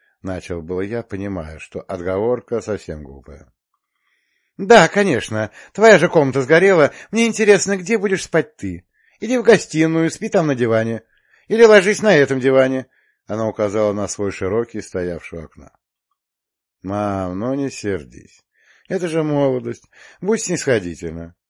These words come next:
Обнял ее и поцеловал в щеку. "И, пожалуйста, не говори ничего родителям Светы. Для них она осталась ночевать у каких-то там сестер".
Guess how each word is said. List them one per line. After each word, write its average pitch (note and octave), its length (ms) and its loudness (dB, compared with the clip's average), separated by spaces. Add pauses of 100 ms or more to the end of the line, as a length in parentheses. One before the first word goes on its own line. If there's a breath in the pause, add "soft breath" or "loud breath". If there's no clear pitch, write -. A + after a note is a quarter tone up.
(280)
Обнял G2+ 440 -4
ее G#2 220 -2
и - 40 -4
поцеловал F2 440 -6
в - 40 -14
щеку. F2 420 -10 (220 loud breath)
"И, C3+ 120 -4
пожалуйста, A#2 560 0
не A2 100 -6
говори G2+ 400 -2
ничего D3 380 -4
родителям F2+ 500 -4
Светы. - 480 -20 (340 loud breath)
Для F3 200 -2
них G#3 240 -4
она E3+ 160 -2
осталась D#3+ 420 0
ночевать E3+ 480 -4
у C#3+ 60 -10
каких-то C3+ 500 -10
там F2 240 -10
сестер". - 440 -20